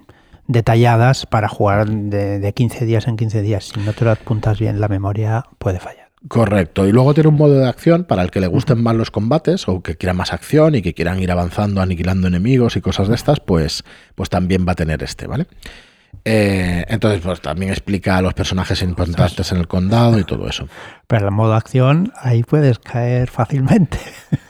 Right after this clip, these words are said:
Speaker 2: Bueno, si es una campaña
Speaker 1: Claro.
Speaker 2: y no descansas entre episodios y tal, pero bueno, creo que pasa suficiente
Speaker 1: Ujú.
Speaker 2: tiempo,
Speaker 1: Vale.
Speaker 2: ¿eh? entre, entre cada una de las misiones y tal. Bueno,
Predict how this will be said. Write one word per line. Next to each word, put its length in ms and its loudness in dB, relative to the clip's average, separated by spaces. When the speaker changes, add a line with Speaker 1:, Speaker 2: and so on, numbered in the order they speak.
Speaker 2:
Bueno, 400 4
si 120 2
es 80 2
una 160 4
campaña 560 2
Speaker 1:
Claro. 100 4
Speaker 2:
y 60 2
no 260 4
descansas 760 0
entre 200 -2
episodios 480 2
y 60 -2
tal, 160 2
pero 120 2
bueno, 200 2
creo 180 2
que 100 -2
pasa 560 -2
suficiente 500 -4
Speaker 1:
Ujú. 40 -16
Speaker 2:
tiempo, 280 -6
Speaker 1:
Vale. 100 -6
Speaker 2:
¿eh? 20 -4
entre, 480 -8
entre 220 -10
cada 200 -4
una 160 -4
de 60 -2
las 140 -6
misiones 480 -8
y 60 -16
tal. 180 -12
Bueno, 320 0